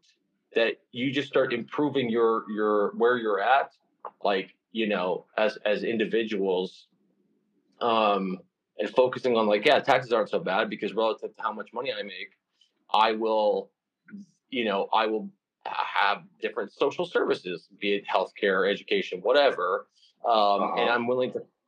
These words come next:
Speaker 1: pay that because your daily life will improve. And it will maybe perhaps just in case you don't become the one millionaire, <laughs> your life will then,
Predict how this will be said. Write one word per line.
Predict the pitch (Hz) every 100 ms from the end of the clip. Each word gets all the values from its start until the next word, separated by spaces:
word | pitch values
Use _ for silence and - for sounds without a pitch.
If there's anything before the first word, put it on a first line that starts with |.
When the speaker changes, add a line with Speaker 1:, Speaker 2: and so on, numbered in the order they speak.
| _ -
Speaker 1:
pay | 135 165
that | 123 98 98 - _ _ -
because | 123 139 127 113 - _ _
your | - 117 127
daily | 101 135 170 175 135
life | 113 127 113 -
will | 101 110 110
improve. | 101 - - 117 90 73 - _ _ _ _ _ _ _
And | 113 113 113 - _ _ _ _ _ _ _ _ _
it | 123 117 -
will | 120 123 123 117 113 107 - _ _ _ _ _ _ _
maybe | 101 101 113
perhaps | - 123 131 147 127
just | - - - -
in | 131
case | 135 165 151 -
you | 101 110
don't | 107
become | 107 110 123 123
the | 104
one | 110 113
millionaire, | 143 170 113 101 92 - - _ _
<laughs> | - - -
your | 117 127
life | 123 123 127 -
will | 107
then, | 110 104 107